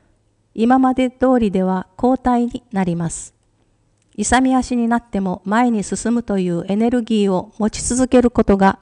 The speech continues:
重要かなと思います。目標を定めて、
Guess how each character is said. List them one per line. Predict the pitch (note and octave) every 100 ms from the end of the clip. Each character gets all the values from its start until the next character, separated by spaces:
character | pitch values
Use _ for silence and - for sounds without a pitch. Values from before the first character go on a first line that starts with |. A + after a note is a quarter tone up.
| -
重 | A3 A#3
要 | A3+ A3
か | G3
な | G3+ A#3+
と | G#3+ -
思 | F#3+ F3
い | F3
ま | E3
す。 | E3+ - - _ _ _ _ _ _ _ _ -
目 | A3+ B3+
標 | - C4+ C4 B3+
を |
定 | B3+ A#3+ A#3+
め | A3+
て、 | G#3 F#3+ -